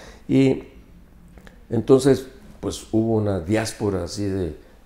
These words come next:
de, de, de varios de los que estaban metidos en eso, y nosotros mismos también tomamos distancia, ya estábamos acá, y dijimos, "No es tiempo para nada de asomar la cabeza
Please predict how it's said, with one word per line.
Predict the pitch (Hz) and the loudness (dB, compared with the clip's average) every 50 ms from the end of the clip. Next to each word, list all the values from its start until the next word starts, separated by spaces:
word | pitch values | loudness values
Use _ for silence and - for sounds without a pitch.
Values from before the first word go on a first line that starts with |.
| - - | -16 -8
de, | - 80 78 - | -6 -6 -6 -4
de, | 85 85 80 76 | -4 -4 -4 -2
de | 78 85 | -2 -2
varios | 82 92 101 101 104 95 | -2 -2 -2 -2 -4 -6
de | 92 - | -6 -6
los | - 78 - | -8 -8 -10
que | - - 78 76 73 71 - - - - - - - - - - - - - - - | -8 -6 -6 -6 -6 -8 -12 -18 -20 -20 -20 -20 -20 -20 -20 -20 -20 -20 -20 -18 -14
estaban | - - - - 90 95 98 | -12 -10 -4 -2 -2 0 0
metidos | 87 - - 98 90 - | -2 -2 -2 -4 -4 -2
en | 95 90 90 | -2 -2 -2
eso, | 87 - 107 101 90 - - - - - - - - - - - - _ - | -2 -2 -4 -6 -6 -6 -12 -20 -20 -20 -20 -20 -20 -20 -20 -20 -20 _ -6
y | - 80 80 76 | -4 -2 -2 -2
nosotros | 73 80 78 95 92 - 107 98 90 | -4 -6 -6 -6 -6 -4 -4 -2 -2
mismos | 92 98 95 98 98 95 90 - - - - - - - | -2 -2 -2 -2 -4 -4 -6 -8 -12 -20 -20 -20 -16 -12
también | 82 80 78 82 90 92 87 - - - _ | -10 -8 -6 -6 -8 -8 -8 -12 -18 -20 _
tomamos | - 87 82 82 90 101 95 98 92 85 76 69 - - - | -12 -10 -8 -8 -8 -8 -6 -6 -8 -8 -10 -12 -16 -16 -14
distancia, | 80 78 - - - - 98 98 98 - 101 95 | -12 -12 -12 -12 -8 -8 -8 -6 -6 -6 -4 -4
ya | 92 92 | -4 -4
estábamos | - - - 95 95 95 87 90 | -6 -6 -6 -6 -4 -4 -6 -8
acá, | 85 82 - 101 98 95 - - - - - - - | -8 -6 -4 -4 -4 -4 -6 -12 -20 -20 -20 -16 -10
y | - | -8
dijimos, | - 80 78 - 101 90 92 92 | -6 -6 -6 -6 -4 -4 -4 -4
"No | 90 90 | -6 -6
es | 85 - - | -8 -8 -8
tiempo | - 151 104 - - 82 76 69 - - - - - - - - - - - - - - - - - | -6 -6 -6 -6 -8 -8 -10 -10 -12 -16 -20 -20 -20 -20 -20 -20 -20 -20 -20 -18 -18 -16 -14 -8 -2
para | - 92 82 82 | 0 2 4 4
nada | 87 92 92 92 | 4 4 6 6
de | 90 85 | 6 4
asomar | 80 85 82 82 85 82 | 4 2 0 0 0 0
la | 80 78 | 0 -2
cabeza | - 82 82 87 80 78 78 76 | -2 0 0 0 0 0 -4 -6